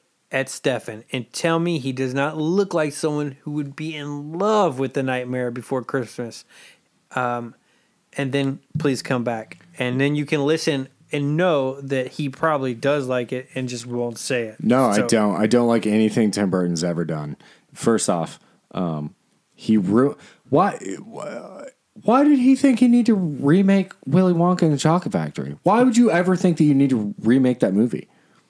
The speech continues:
Speaker 1: Someone told me that in that book that th-, they were black.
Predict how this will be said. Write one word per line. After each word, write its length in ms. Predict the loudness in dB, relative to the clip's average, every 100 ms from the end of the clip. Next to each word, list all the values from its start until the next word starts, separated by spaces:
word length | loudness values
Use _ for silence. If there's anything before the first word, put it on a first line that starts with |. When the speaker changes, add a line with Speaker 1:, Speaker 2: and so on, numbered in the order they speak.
| _ _ _ _ _ _ _ _ _
Speaker 1:
Someone 300 | -8 -6 -4
told 220 | -4 -4
me 100 | -2
that 260 | -2 -4 -8 _
in 140 | -10 -6
that 220 | -8 -6
book 360 | -4 -4 -6
that 340 | -8 -6 -8 -12 _ _ _ _ _ _ _ _
th-, 140 | -20 -20 _ _ _ _ _
they 100 | -6
were 100 | -6
black. 540 | -6 -10 -8 -8 -10